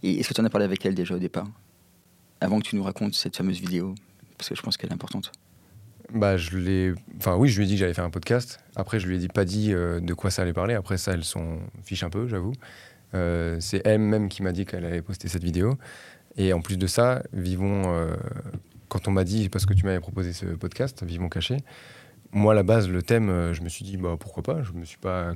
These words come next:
Speaker 2: caché de rien, ou vivre caché ou pas vivre caché, je suis pas dérangé là-dessus. Après, voilà, je venais en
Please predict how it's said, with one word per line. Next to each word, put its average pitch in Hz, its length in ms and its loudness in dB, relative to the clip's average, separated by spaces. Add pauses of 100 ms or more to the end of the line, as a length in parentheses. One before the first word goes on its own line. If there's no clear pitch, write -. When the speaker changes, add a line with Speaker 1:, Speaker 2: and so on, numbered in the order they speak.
Speaker 2:
caché 95 260 -2
de 90 120 -2
rien, 85 340 -2 (480)
ou 98 260 -4
vivre 98 220 0
caché 95 320 0
ou 95 100 0
pas 92 140 0
vivre 87 180 -2
caché, 120 360 -2
je 110 60 -4
suis - 80 -10
pas 95 160 0 (280)
dérangé 92 320 -2
là-dessus. 87 300 -4 (880)
Après, 107 240 2
voilà, 101 220 4
je 101 60 0
venais 92 160 0
en 82 260 -2